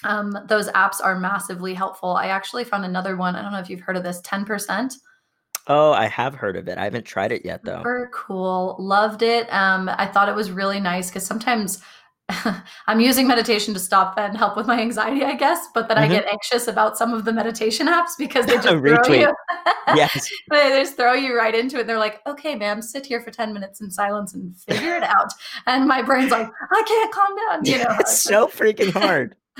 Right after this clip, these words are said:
Speaker 1: <laughs> So I love ten percent that they, um, they, like,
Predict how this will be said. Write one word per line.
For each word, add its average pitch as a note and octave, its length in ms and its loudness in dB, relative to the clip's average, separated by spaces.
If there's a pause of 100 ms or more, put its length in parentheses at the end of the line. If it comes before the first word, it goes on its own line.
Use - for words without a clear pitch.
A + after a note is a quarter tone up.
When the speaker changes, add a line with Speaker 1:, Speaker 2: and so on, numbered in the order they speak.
(120)
Speaker 1:
<laughs> C4+ 80 -2 (480)
So C4+ 380 -2
I A#3+ 80 2
love C4 320 0
ten A#3+ 220 -2
percent A3+ 360 -4
that G3+ 140 -8
they, G#3+ 300 -4
um, G3 360 -4 (240)
they, B3 120 -2
like, G3 180 2